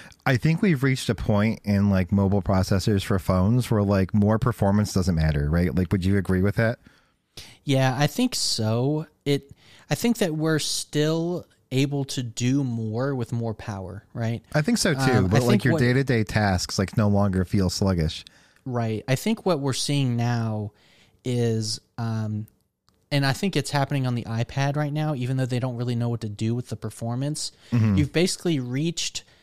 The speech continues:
Speaker 2: the peak of what the current operating systems, uh, need,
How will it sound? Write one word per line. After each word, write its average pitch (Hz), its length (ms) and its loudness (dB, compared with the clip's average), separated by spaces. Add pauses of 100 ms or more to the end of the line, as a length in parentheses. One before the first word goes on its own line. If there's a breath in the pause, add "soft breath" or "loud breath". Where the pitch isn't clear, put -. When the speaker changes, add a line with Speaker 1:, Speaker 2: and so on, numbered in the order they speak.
(200 soft breath)
Speaker 2:
the 127 200 -4
peak - 540 -4 (100)
of 123 180 -4
what 131 240 -4
the 143 80 -6
current 143 440 -6
operating 120 480 -2
systems, 117 680 -4 (300)
uh, 110 400 0
need, 101 480 -6